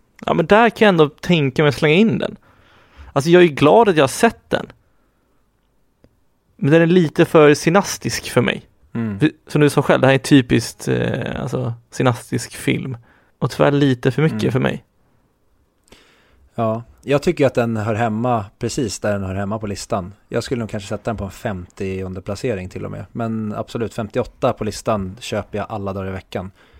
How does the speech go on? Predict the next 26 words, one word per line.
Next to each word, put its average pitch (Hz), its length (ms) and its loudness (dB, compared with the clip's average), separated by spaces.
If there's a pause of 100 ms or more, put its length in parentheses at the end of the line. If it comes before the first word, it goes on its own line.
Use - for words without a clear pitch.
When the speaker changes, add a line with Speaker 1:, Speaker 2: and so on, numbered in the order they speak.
(160)
Speaker 2:
För - 120 -8
jag 98 60 -6
tycker - 220 -8
att - 80 -8
den 98 120 -6
är 92 160 -8
så 92 300 -10
bra. 95 280 -8 (920)
Speaker 1:
Mm. 147 220 -4 (1300)
Men 127 360 2
vill 123 100 4
du 131 60 6
ha 123 60 6
en 123 120 4
rolig 123 240 4
sak? - 300 -2 (1500)
Speaker 2:
Det 104 100 -12
vill 123 100 -2
jag 147 60 0
väl 135 100 -2
alltid. 120 520 -6 (640)
Speaker 1:
Nästa 160 240 2
vecka 180 180 2
kommer 151 100 6
i - 20 4
alla - 20 4